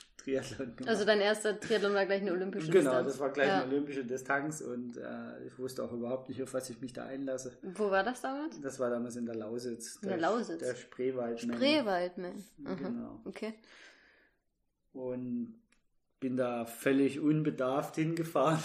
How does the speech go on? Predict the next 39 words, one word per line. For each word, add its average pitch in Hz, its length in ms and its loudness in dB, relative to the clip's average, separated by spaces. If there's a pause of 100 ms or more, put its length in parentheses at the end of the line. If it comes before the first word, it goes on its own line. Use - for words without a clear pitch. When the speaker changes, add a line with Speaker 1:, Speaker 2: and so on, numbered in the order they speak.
(140)
Speaker 1:
<laughs> - 680 -2
Weiß 113 200 -10
gar 113 140 -4
nicht, 110 200 -6
zwei, 117 380 -4 (300)
zwei 117 260 -4
Stunden 127 320 -6
fünfundvierzig 131 640 -6
oder 117 160 -4
was 117 200 -6
ich 120 100 -10
gebraucht 113 480 -8
hab. - 260 -12 (400)
War, 147 440 2
also, 139 240 -4 (600)
ist - 180 -10
gar 143 160 4
nicht 160 120 2
so, 147 120 4
dass 139 180 2
ich 135 80 -2
irgendwie 139 320 2
dann 131 240 -4
total 127 380 -2
viel 143 280 -2
schneller 151 380 0
geworden 156 380 -2
bin. 143 200 -2
Irgendwie 131 420 -4
war 123 140 -4
wahrscheinlich 127 460 -4
die 123 80 -6
Leichtigkeit, 135 640 -2
mit 127 160 -2
der 127 120 0
ich 123 100 -6
dort 127 180 -8
gestartet 123 520 -4
bin, 120 260 -4